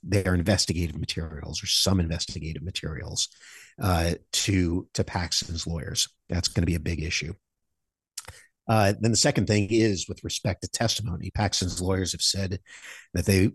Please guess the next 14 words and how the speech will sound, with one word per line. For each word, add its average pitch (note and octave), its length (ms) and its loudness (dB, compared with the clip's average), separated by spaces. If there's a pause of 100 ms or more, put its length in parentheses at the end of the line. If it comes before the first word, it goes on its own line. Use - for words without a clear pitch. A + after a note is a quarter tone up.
(140)
that F2+ 300 -10
they'd G#2 180 4
intend F2+ 400 2
to, F2+ 600 0
uh, F2 320 0 (280)
to, E2+ 420 -2 (380)
uh, F2+ 120 -6
have F2+ 360 0
scores - 680 2
of E2 100 -6
witnesses - 540 -4
testify F2+ 480 -4
at - 80 -6
trial. F#2 500 -2